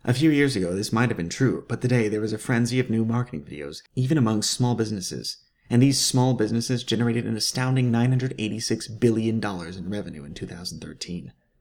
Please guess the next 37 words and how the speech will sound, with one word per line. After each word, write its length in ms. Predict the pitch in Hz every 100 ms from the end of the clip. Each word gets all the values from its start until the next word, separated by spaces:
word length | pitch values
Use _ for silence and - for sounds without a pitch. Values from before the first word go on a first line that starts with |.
| _ _ -
But 100 | 123
with 160 | 120
seventy-five 640 | - - 180 151 127 117 120
percent 320 | 131 101 90
of 80 | -
small 300 | - 123 135
businesses 480 | 107 101 - 98 -
only 240 | 113 123 127
having 480 | 120 104 104 101
one 180 | 101 120
employee, 640 | 127 123 117 113 90 - - -
and 140 | - 113
the 140 | 113
average 280 | 127 139 131
annual 360 | 110 110 127 127
revenue 320 | 120 117 95
of 100 | 67
those 180 | - 82
businesses 440 | - 80 95 98
being 280 | 95 80 90
forty-four 480 | - 123 131 131 113
thousand 560 | 110 - 123 117 113 120
dollars, 540 | 117 120 - - - - - -
marketing 400 | 120 127 127 95
budgets 360 | 73 - - -
can 140 | 107
be 100 | 104
limited. 400 | 113 113 - - _ _ _ _ _ _ _ _ _ _ _ _ _ _ _
One 340 | 113 131 156
great 280 | 123 113 -
way 160 | 101 90
small 360 | - 127 131
business 440 | 127 107 95 98 -
owners 300 | 87 - 92
can 180 | -
conquer 300 | - 120 127
competitors, 680 | - 127 117 113 78 69 -